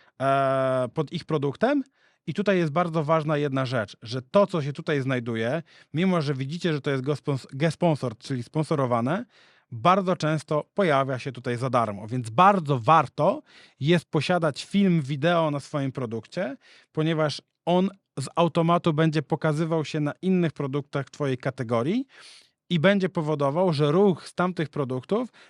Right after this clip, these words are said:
będzie miał szansę na to, żeby przenieść się do waszego produktu i skonwertować do sprzedaży. W jaki sposób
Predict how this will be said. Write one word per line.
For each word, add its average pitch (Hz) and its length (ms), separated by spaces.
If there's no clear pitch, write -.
będzie 185 320
miał 160 180
szansę 147 360
na 135 160
to, 165 280
żeby 170 260
przenieść 120 500
się 135 80
do 123 100
waszego 190 360
produktu 160 520
i 226 140
skonwertować 117 800
do 107 260
sprzedaży. 123 640
W 120 60
jaki 208 240
sposób - 580